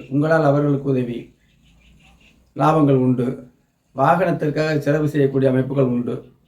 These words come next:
ரிப்பேர் செய்தல், புதிதாக வாங்குவதற்கு திட்டமிடல் எல்லாமே இருக்கும்.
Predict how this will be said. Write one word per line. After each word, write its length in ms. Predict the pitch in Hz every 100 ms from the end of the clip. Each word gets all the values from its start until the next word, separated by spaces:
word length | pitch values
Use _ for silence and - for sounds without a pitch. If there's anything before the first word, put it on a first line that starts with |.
| _ _ _ _
ரிப்பேர் 360 | 139 143 175 147
செய்தல், 280 | 147 147 143
புதிதாக 400 | 160 165 156 143
வாங்குவதற்கு 580 | 143 139 143 139 131 143 135
திட்டமிடல் 540 | 135 131 143 135 139 123
எல்லாமே 240 | 135 139 127
இருக்கும். 340 | 123 123 -